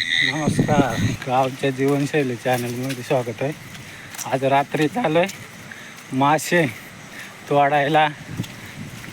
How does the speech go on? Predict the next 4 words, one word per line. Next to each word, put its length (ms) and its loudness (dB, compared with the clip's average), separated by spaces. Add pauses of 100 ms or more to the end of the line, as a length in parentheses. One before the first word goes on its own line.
(140)
चढणीचे 400 4
मासे 400 4
धरायला 480 4 (880)
आणि 300 0